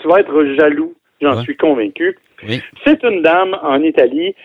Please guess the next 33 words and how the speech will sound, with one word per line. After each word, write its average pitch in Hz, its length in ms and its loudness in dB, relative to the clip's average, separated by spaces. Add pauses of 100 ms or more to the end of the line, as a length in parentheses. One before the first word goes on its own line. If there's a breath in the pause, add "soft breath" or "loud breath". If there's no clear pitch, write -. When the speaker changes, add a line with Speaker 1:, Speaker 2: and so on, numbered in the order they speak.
(280 loud breath)
Speaker 1:
qui 220 140 2
a 220 60 4
dépensé 226 680 0
quatre-vingt-dix 233 580 2
mille 170 220 0
dollars 160 540 4
et - 100 -2
qui - 140 0
a 147 40 0
passé 160 460 0
cent 285 240 4
cinquante 139 400 -2
heures 175 300 4 (340 soft breath)
pour 156 160 0
prendre 226 520 2
sa 160 100 0
Fiat 226 260 0 (120)
cinq 147 260 0
cents 170 160 2
Vintage, 147 500 2
là, 160 140 4 (260 soft breath)
un 127 160 0
vieux 202 200 0
modèle, 190 540 2 (680 loud breath)
et 262 380 0
mettre 165 260 0
dessus 214 500 -2 (500)
cent 254 280 2
vingt 185 220 0 (100)
kilos 180 380 2 (140)
de 139 140 2
cheveux 165 320 0
naturels. 127 480 -2